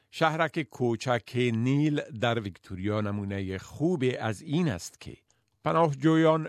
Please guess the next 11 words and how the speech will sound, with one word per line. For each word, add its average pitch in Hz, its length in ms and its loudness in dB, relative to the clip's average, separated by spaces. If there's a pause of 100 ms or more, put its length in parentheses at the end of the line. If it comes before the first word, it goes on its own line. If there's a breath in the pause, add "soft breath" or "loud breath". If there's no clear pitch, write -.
(100)
چطور 165 400 0
می‌توانند 113 1040 -4
در 143 260 4
احیای 139 1120 2
اقتصاد 113 680 -2
یک 113 300 0 (220)
ناحیه 92 680 -4 (160)
کمک 113 400 -6 (100)
کنند. 76 500 -16 (960 soft breath)
هفت 151 200 0
سال 156 180 4